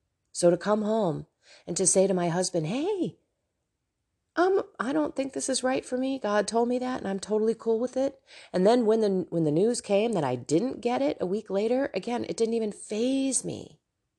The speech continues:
<laughs> My husband, I think, was like, "I don't understand this, but okay."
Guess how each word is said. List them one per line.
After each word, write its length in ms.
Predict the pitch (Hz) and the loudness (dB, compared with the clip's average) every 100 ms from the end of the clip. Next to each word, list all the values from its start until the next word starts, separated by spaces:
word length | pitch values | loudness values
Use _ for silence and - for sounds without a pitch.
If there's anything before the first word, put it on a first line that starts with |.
| _ _ | _ _
<laughs> 520 | _ - - 269 - | _ -12 -4 -4 0
My 220 | 254 247 | -2 0
husband, 400 | 226 233 254 185 | 0 2 0 -2
I 80 | 160 | -2
think, 300 | 160 208 156 | -2 -2 -2
was 160 | 170 - | -2 -4
like, 280 | 135 123 - - - - - - | -6 -8 -12 -20 -20 -20 -14 0
"I 140 | 208 | 2
don't 200 | 302 320 | 4 2
understand 640 | 185 156 147 - 196 254 269 | 0 -2 0 0 0 0 -2
this, 160 | 277 | -2
but 240 | - 156 - | -4 -4 -2
okay." 640 | 208 311 349 339 285 | -2 2 2 2 0